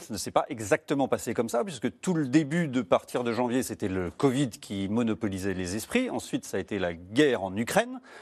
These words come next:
Et après, pour le coup, ça a été plutôt les questions de vote utile, euh, pour faire barrage aux candidats qu'on voulait pas. Donc je ne suis pas sûr, en réalité, que pour les Français, cette question ait vraiment été tranchée. D'ailleurs, on le voit, et vous l'avez rappelé,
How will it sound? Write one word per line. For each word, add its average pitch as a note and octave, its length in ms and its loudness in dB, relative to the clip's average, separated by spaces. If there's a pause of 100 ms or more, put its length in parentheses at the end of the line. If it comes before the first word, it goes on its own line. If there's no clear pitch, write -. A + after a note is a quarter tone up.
(460)
Et C#3+ 180 6
après, A3+ 420 2 (100)
pour B2+ 160 2
le B2 60 4
coup, A3+ 140 2
ça C#3+ 100 2
a - 20 2
été A2+ 140 -2
plutôt G3 380 0
les D#3 100 2
questions F#3+ 380 -2
de D3+ 140 2
vote D3+ 520 2
utile, G#3+ 440 0 (360)
euh, F#2+ 840 4
pour - 220 -2
faire E3 220 4
barrage B2+ 560 2
aux A2+ 80 0
candidats C3 280 2
qu'on D#3+ 100 0
voulait C3+ 140 2
pas. G2 180 2
Donc A2+ 160 -2
je B2 80 -4
ne G#2+ 40 -2
suis - 140 -12
pas D#3+ 160 4
sûr, G#3 500 2
en C3+ 120 4
réalité, B2 360 2
que - 140 -4
pour A#2 180 0
les A2+ 60 0
Français, D3 420 -2 (460)
cette - 260 -4
question G3 340 -2
ait C3+ 80 2
vraiment D#3+ 400 2
été B2 200 0
tranchée. E3+ 360 0
D'ailleurs, E3 240 4
on A2+ 80 0
le F2+ 80 -4
voit, C#3+ 360 2
et G2+ 60 -8
vous F2+ 100 -6
l'avez F2 160 0
rappelé, D3+ 340 0